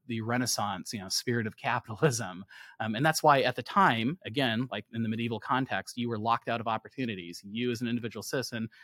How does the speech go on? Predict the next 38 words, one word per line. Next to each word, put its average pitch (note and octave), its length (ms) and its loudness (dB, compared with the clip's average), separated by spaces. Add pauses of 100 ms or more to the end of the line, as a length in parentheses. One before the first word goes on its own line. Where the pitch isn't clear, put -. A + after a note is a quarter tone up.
(140)
you B2+ 80 -4
can D3 100 -2
now D#3+ 140 6
be C3+ 80 2
a A2+ 60 2
farmer D3+ 320 2
and A2 100 0
run A#2 100 0
your A2+ 120 -2
own G2+ 100 -6
farm, C3 320 0
but G2+ 80 -6
you're D3 140 -4
not D3+ 180 0
gonna, G2 300 -4 (340)
you're C3+ 120 0
not D#3 120 4
gonna, C3 160 2
like, G2+ 240 -2
work B2 400 2
with G#2+ 140 -6
some, G#2+ 440 -2
in G#2+ 200 -4
some, A2+ 240 -2
like, F#2+ 320 -8 (600)
entity B2+ 440 -2
that G#2+ 120 -4
has A2+ 240 -2
asymmetric A#2+ 640 -4
upside G2+ 540 -2
because G#2+ 200 -8
nobody's A#2 360 -2
going A#2 180 -2
to A2 80 -6
let A2 300 -4
you A2 160 -10
in. C3 120 -6
Uh, E2+ 460 -8